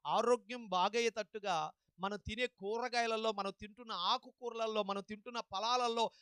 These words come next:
మనం తీసుకుంటున్న ఫ్రూట్స్లో, మనం తీసుకుంటున్న పండ్లలోనే మళ్ళీ మనకు సమృద్ధైన ఆరోగ్యాన్ని ఇచ్చే వాటిని పెట్టాడు దేవుడు. కొట్టుగట్టిగా చప్పట్లు, ప్రేమ బిడ్డలారా.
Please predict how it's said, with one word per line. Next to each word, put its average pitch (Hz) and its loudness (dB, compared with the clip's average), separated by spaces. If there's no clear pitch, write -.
మనం 202 -2
తీసుకుంటున్న 233 -8
ఫ్రూట్స్లో, 240 0
మనం 208 -4
తీసుకుంటున్న 233 -14
పండ్లలోనే 247 2
మళ్ళీ 240 -2
మనకు 247 -4
సమృద్ధైన 226 -4
ఆరోగ్యాన్ని 233 4
ఇచ్చే 220 -8
వాటిని 196 -2
పెట్టాడు 180 -2
దేవుడు. 160 0
కొట్టుగట్టిగా 160 -2
చప్పట్లు, 135 -10
ప్రేమ 123 -14
బిడ్డలారా. - -20